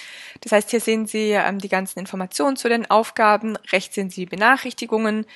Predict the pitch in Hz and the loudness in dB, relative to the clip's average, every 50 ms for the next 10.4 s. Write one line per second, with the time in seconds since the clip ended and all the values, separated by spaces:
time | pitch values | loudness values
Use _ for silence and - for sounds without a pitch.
0 | - _ _ - - - - 196 180 185 - 196 185 185 185 - - 196 190 214 | -20 _ _ -16 -14 -4 -4 -4 -4 -2 -2 -2 -2 -2 -4 2 4 6 6 6
1 | 220 220 180 - 202 - 196 202 208 202 - - 214 202 196 190 - - 208 226 | 4 4 2 2 2 2 0 0 0 -4 -6 -6 -6 -6 -4 -4 0 0 0 0
2 | 220 208 220 208 202 208 202 196 - - 202 - - - 208 196 190 151 170 185 | 0 -2 -4 -4 -4 -4 -6 -6 -6 -8 -8 -8 -4 -6 -6 -6 -6 -8 -8 -8
3 | 185 - 180 170 170 160 170 - 175 175 175 - - - - _ _ - 214 214 | -4 -4 -4 -4 -2 -4 -2 0 0 -2 -2 -4 -10 -20 -20 _ _ 0 0 2
4 | 202 - 214 202 208 - - 190 - - 185 190 190 - 202 185 - _ - - | 2 2 -2 -2 0 0 -2 -2 -2 -4 -4 -4 -6 -6 -8 -10 -8 _ -4 -2
5 | 165 175 165 180 175 170 - - 180 180 170 170 170 - - 180 175 170 170 170 | -2 0 0 -2 -6 -6 -8 -10 -10 -10 -10 -12 -12 -12 -14 -12 -10 -10 -10 -12
6 | 175 175 _ _ _ - - - - - - - - - - - _ _ _ 202 | -14 -18 _ _ _ -20 -20 -20 -20 -20 -20 -20 -20 -20 -20 -20 _ _ _ -8
7 | 190 190 185 208 254 269 277 277 285 277 - 262 262 - - - 269 269 285 277 | 2 4 6 6 6 4 2 -2 -4 -4 -2 -4 -4 -4 -2 0 2 2 2 4
8 | 240 220 214 214 208 202 - 202 208 202 202 196 196 170 - 185 190 190 190 196 | 4 2 2 2 -2 -4 -6 -6 -4 -2 0 2 4 4 4 2 2 0 -4 0
9 | 208 214 262 269 254 240 233 208 - 226 202 214 208 196 202 208 269 311 - - | 2 4 4 4 4 2 0 0 -2 -4 -4 -2 -4 2 2 2 2 2 2 4
10 | 311 277 277 285 294 311 311 294 | 4 4 4 2 0 -2 -4 -6